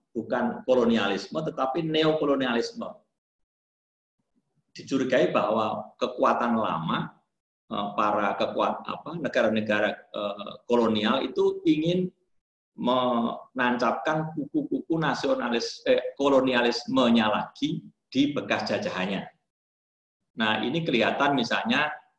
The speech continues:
eh, untuk Indonesia, hmm, dalam fakta bahwa Belanda, eh, mengakui kemerdekaan Indonesia, tetapi tidak mau meninggalkan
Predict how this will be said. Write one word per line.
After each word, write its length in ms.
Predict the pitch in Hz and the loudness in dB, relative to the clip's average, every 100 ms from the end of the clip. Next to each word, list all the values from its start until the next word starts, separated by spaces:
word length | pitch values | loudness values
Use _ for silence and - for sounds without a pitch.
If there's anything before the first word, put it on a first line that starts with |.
| _ _ _ _ _ | _ _ _ _ _
eh, 240 | 113 113 - | -6 -2 -2
untuk 240 | 117 110 - | -2 -2 -2
Indonesia, 640 | 104 98 90 - 147 160 156 - _ _ _ - | -4 -4 -4 -2 -2 -4 -8 -16 _ _ _ -12
hmm, 500 | 57 55 57 - - _ _ _ | -10 -10 -12 -14 -18 _ _ _
dalam 320 | 107 107 120 | -2 0 0
fakta 400 | 117 - - 151 | 0 0 2 2
bahwa 400 | 95 104 131 - | 2 2 0 0
Belanda, 640 | 117 101 104 147 165 170 - _ _ _ _ _ _ _ _ _ _ _ | 0 0 2 2 2 -4 -10 _ _ _ _ _ _ _ _ _ _ _
eh, 160 | - 117 | -2 2
mengakui 580 | 120 139 135 - 156 147 | 2 4 2 4 4 4
kemerdekaan 640 | 139 120 113 113 117 117 113 | 0 0 0 0 0 0 0
Indonesia, 320 | 104 98 127 | -4 -4 -2
tetapi 400 | 160 135 131 - - | -2 0 -2 -2 -2
tidak 240 | 123 - | -2 0
mau 240 | 113 156 156 | 0 0 0
meninggalkan 880 | 131 117 95 95 117 131 160 170 | -2 -2 -4 -4 -2 -2 -2 -6